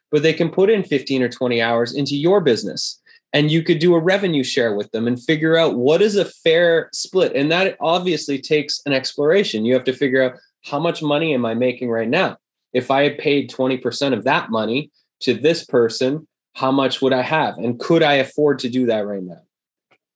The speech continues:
And if you have money and your business is making more money, it's, it's a thing of, like,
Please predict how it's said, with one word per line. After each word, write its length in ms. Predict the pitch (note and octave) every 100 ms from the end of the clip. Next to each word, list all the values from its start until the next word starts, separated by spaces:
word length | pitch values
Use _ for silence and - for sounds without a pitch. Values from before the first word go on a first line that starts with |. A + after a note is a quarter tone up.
| - -
And 160 | D3 D#3
if 140 | D3+
you 140 | E3
have 380 | D#3 F#3 A#3+ G#3
money 400 | B2 A2 B2 D#3+
and 200 | C#3 D#3
your 100 | D#3
business 360 | D3+ F3+ F3+ F3
is 180 | F#3+ F3
making 320 | D3+ C3+ C3
more 160 | B2+
money, 360 | A#2+ A#2+ A#2+ A#2+ - _ _
it's, 400 | D3+ D3 - -
it's 200 | F#3 F3
a 40 | F#3
thing 300 | - A#3 A3+
of, 100 | F3+
like, 380 | E3+ D#3 -